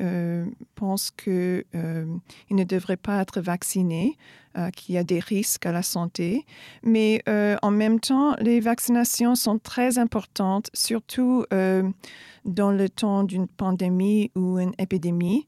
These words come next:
S'il y a un avocat ou une avocate, euh, qui donne des conseils à un employeur au sujet des vaccinations, il faut vraiment me-, euh,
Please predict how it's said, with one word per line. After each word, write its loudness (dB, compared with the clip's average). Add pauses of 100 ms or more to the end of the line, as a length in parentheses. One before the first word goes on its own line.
(120)
S'il -2
y 2
a 2
un 4
avocat 0
ou 2
une 0
avocate, -2
euh, 2
qui -6
donne 0
des 0
conseils 0
à 0
un -2
employeur -2
au -4
sujet -2
des -2
vaccinations, -2 (480)
il 0
faut 0
vraiment 0
me-, -4
euh, -2